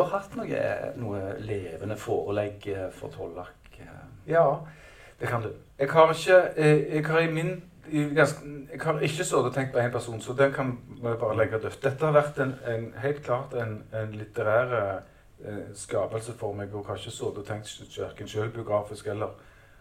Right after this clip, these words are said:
Speaker 2: på vegne av andre. Men når det er sagt, så har jeg, eh, en rekke med folk som i større eller mindre grad har,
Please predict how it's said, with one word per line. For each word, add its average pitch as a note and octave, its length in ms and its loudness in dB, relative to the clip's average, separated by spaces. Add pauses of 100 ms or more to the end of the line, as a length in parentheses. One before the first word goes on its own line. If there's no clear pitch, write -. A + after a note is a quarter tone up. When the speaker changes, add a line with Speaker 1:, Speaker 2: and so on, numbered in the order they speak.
(120)
Speaker 2:
på A#2+ 80 -12
vegne G#2 220 0
av A2 80 2 (120)
andre. G#2+ 260 -2 (260)
Men C#3+ 160 4
når D#3 200 4
det A#2+ 100 8
er A#2+ 80 8
sagt, - 440 -6 (1200)
så A2 120 -6
har G#2+ 280 2
jeg, G#2+ 100 -6
eh, G#2 220 -2
en G#2 140 -8
rekke - 400 -8
med G2+ 240 -6
folk A2+ 300 -4
som G2+ 240 -8 (100)
i G2+ 180 -8
større G#2+ 280 -4
eller G#2+ 100 -6
mindre G#2 240 -6
grad G2 240 0
har, F#2+ 200 -4